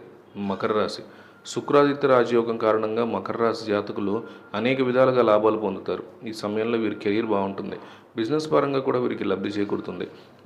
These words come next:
మకర రాశి వారి సమయంలో విలాసవంతమైన జీవితాన్ని గడుపుతారు. వర్తక వ్యాపారాలు చేసే వారికి ధనలాభం కలుగుతుంది. పెళ్లి కాని వారికి వివాహ యోగం కలుగుతుంది. వారు జీవిత భాగస్వామిని పొందే అవకాశం ఉంటుంది.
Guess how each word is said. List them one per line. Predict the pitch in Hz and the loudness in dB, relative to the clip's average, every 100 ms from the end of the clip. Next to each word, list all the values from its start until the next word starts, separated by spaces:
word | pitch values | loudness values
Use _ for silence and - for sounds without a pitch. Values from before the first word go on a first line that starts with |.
| 104 | -6
మకర | 104 113 127 | -4 -2 0
రాశి | 127 127 | 0 2
వారి | 123 113 | 2 2
సమయంలో | 110 107 110 113 | 0 -4 -2 0
విలాసవంతమైన | 107 104 107 117 110 107 104 | 0 2 0 0 -4 -2 -4
జీవితాన్ని | 98 98 98 98 90 | -2 -4 -4 -4 -4
గడుపుతారు. | 92 - - - - - - 113 | -4 -6 -8 -8 -12 -20 -12 0
వర్తక | 101 101 139 | 0 0 0
వ్యాపారాలు | 131 127 127 123 | 4 4 4 2
చేసే | 120 113 113 | 2 0 2
వారికి | 113 117 | 2 2
ధనలాభం | 113 98 101 107 107 98 | -2 0 2 2 2 -2
కలుగుతుంది. | 95 90 95 92 - - - - | -4 -6 -8 -12 -14 -18 -16 -8
పెళ్లి | 104 107 | -4 -2
కాని | 117 113 | -2 0
వారికి | 107 113 123 | 0 0 -4
వివాహ | 104 101 107 | -2 0 0
యోగం | 110 101 107 110 | 0 -2 -4 -4
కలుగుతుంది. | 101 98 90 90 - - - _ 98 | -4 -6 -10 -12 -16 -20 -20 _ -4
వారు | 98 95 113 - - - | -4 -2 -6 -8 -18 -16
జీవిత | 95 107 123 | -6 -4 -2
భాగస్వామిని | 127 123 117 113 110 110 | 0 0 -2 -4 -6 -6
పొందే | 104 101 98 | -6 -4 -2
అవకాశం | 92 107 101 101 | -2 0 -2 -2
ఉంటుంది. | 92 87 87 | -6 -6 -10